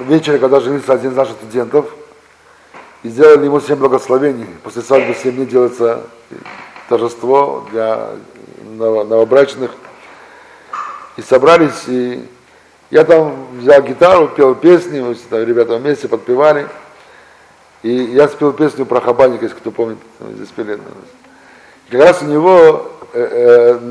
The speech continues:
за, за несколько месяцев до этого у него один сын, уе-, один сын, он же хабадник, уехал,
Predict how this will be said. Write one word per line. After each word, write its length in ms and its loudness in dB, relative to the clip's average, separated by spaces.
за, 300 -6
за 80 0
несколько 260 -2
месяцев 240 -4
до 140 4
этого 360 4
у 120 -4
него 200 0
один 260 0
сын, 260 -2
уе-, 340 0
один 260 -6
сын, 380 -4
он 140 -10
же 80 -10
хабадник, 380 0
уехал, 640 4